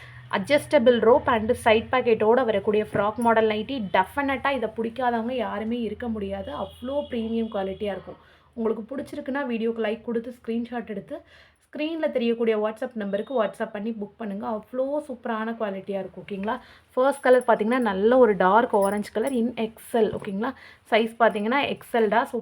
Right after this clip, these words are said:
பிடிச்சிருந்துச்சுன்னா அப்படியே ஸ்க்ரீன்ஷாட் எடுத்து புக் பண்ணுங்க. கண்டிப்பா சோல்ட் அவுட் சொல்ல மாட்டோம். ஒரு கலர் இருக்கு பார்த்தீங்க அப்படின்னா, கிட்டத்தட்ட நாலு பீஸ் கிட்ட இருக்கு, ஓகேங்களா? ரொம்பவே சூப்பரான குவாலிட்டி. அதுக்கடுத்த கலர் பார்த்தோம் அப்படின்னா, ரொம்பவே அழகான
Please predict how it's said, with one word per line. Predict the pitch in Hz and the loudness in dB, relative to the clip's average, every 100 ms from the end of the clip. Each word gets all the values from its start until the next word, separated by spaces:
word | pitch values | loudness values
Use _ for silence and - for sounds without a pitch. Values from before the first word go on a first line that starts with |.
| - | -4
பிடிச்சிருந்துச்சுன்னா | 226 220 226 262 | -4 -4 -4 -2
அப்படியே | 240 214 233 | 0 0 0
ஸ்க்ரீன்ஷாட் | 233 214 233 214 | -2 -2 -2 -2
எடுத்து | 196 220 | -4 -6
புக் | 208 - | -6 -4
பண்ணுங்க. | 240 220 240 339 - - | -4 -2 -4 -8 -18 -16
கண்டிப்பா | - 233 254 262 285 | -4 -2 -2 -2 -2
சோல்ட் | 277 226 226 | 2 2 2
அவுட் | 240 | 0
சொல்ல | 254 208 | -2 -4
மாட்டோம். | 208 202 285 | -4 0 0
ஒரு | 220 | 2
கலர் | 214 202 240 | 0 2 0
இருக்கு | 226 - | -2 0
பார்த்தீங்க | 208 196 - 202 214 | 2 0 0 0 0
அப்படின்னா, | 190 190 208 359 - - - - | 0 -2 -4 -6 -8 -8 -8 -6
கிட்டத்தட்ட | 220 220 233 269 | -4 -2 0 0
நாலு | 214 208 226 | 2 2 0
பீஸ் | 233 226 | 0 -2
கிட்ட | - 233 | 0 0
இருக்கு, | 196 180 - | 0 -2 -10
ஓகேங்களா? | - 190 185 208 | -12 -8 -6 -4
ரொம்பவே | 196 202 226 247 240 | -4 -4 0 0 -2
சூப்பரான | 220 226 214 202 214 226 | -8 -6 -4 -4 -6 -6
குவாலிட்டி. | 208 190 - - _ _ - - - - | -6 -6 -10 -14 _ _ -10 -10 -18 -2
அதுக்கடுத்த | 240 262 247 247 277 | 0 2 2 0 0
கலர் | 269 226 226 | 2 2 2
பார்த்தோம் | 233 220 226 214 | 0 0 -2 -4
அப்படின்னா, | 196 220 262 | -6 -6 -4
ரொம்பவே | 220 220 226 240 | -4 -2 -2 -2
அழகான | 208 196 208 202 | -4 -6 -8 -8